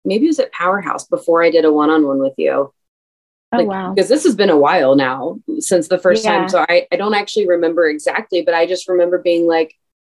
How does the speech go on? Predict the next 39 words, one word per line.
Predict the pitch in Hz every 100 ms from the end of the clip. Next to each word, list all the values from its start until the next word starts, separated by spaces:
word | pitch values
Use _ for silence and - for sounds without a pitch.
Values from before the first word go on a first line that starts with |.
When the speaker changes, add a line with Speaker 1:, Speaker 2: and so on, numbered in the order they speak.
| _ -
Speaker 1:
"There's | 160 185 190
something | 202 185 185 160
here," | 170 165 190
because | 214 185
I | 175
can | 170 160
feel | - 170 170
it, | 156
like, | 151 139 _ 156 139 _
deep. | 156 147 - _ _ _ _ _ 180
Like, | 160 135
deep | 170 190 196
in | 214
my | 180 160
soul, | - 156
my | 143 139 143
body | 143 143
is | 143 131
resonating | 139 143 151 147 143
with | 135 135
sound, | - 123 156 190 - -
which | - 226
really | 233 285 254
isn't | 180 175
surprising. | - 156 135 131 131 123
Like, | 127 139
if | 143
I | 143
have | 143
a, | 143 -
I | 160
have | 160
a |
background | 156 151 160 147
in | 143
music | 143 135 139
and | 135
dance, | 131 131 - -
like, | - -